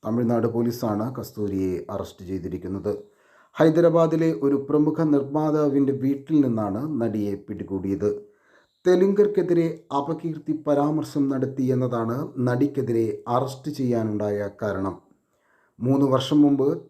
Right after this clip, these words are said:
തമിഴ് രാജാക്കന്മാരുടെ അന്തഃപുരങ്ങളിൽ പരിചാരകരായി വന്നവരാണ് തെലുങ്കർ. തങ്ങളാണ് തമിഴരെന്ന് അവകാശപ്പെടുന്നു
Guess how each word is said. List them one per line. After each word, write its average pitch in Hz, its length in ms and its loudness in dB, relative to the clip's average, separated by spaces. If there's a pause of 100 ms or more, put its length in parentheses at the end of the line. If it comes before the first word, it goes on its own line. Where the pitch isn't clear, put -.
തമിഴ് 151 400 4
രാജാക്കന്മാരുടെ 143 840 2 (180)
അന്തഃപുരങ്ങളിൽ 143 760 2 (220)
പരിചാരകരായി 151 880 2
വന്നവരാണ് 127 540 0 (100)
തെലുങ്കർ. 120 400 -2 (460)
തങ്ങളാണ് 170 580 4 (100)
തമിഴരെന്ന് 147 520 4
അവകാശപ്പെടുന്നു 135 840 -2